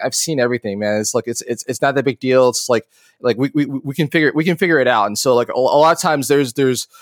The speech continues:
stress levels, and there's, like, stress levels that I experienced, and, and, and, like, that's a reference experience for me now. It's like, now that I know that I've gone through it, it's like, "Man, this is, this, this can't be as bad as people are making this out to be." And I just keep,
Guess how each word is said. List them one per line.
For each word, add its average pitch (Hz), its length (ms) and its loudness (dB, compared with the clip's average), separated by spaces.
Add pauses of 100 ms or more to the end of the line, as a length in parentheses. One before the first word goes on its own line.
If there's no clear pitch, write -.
(120)
stress - 340 0
levels, 135 520 2
and 131 120 -4
there's, 123 160 0
like, 127 140 -2
stress 143 220 -6
levels 131 160 -4
that 120 120 0
I 123 100 2
experienced, 120 720 -6
and, 113 300 -4
and, 120 220 -6
and, 123 120 -4
like, 120 220 -2
that's 151 220 -2
a 120 60 -8
reference 156 360 -2
experience 110 320 -8
for 113 100 -14
me 104 80 -8
now. 101 220 -8
It's 110 100 -10
like, 110 140 -8 (240)
now 147 140 2
that 185 140 2
I 175 60 2
know 147 200 2
that 143 120 0
I've 131 100 0
gone 139 300 2
through 120 260 0
it, - 160 -2 (260)
it's 151 140 -2
like, 135 260 -4
"Man, 123 360 -2 (340)
this 143 320 -2
is, 156 120 -6
this, - 480 -4
this 160 160 0
can't 233 240 0
be 170 120 2
as 139 100 0
bad 139 200 2
as 123 180 -4
people 127 220 -6
are 117 40 -2
making 113 260 -4
this 107 120 -6
out 113 180 0
to 98 60 -20
be." 98 100 -10
And 98 100 -6
I 104 40 -6
just - 200 -12
keep, 110 200 -12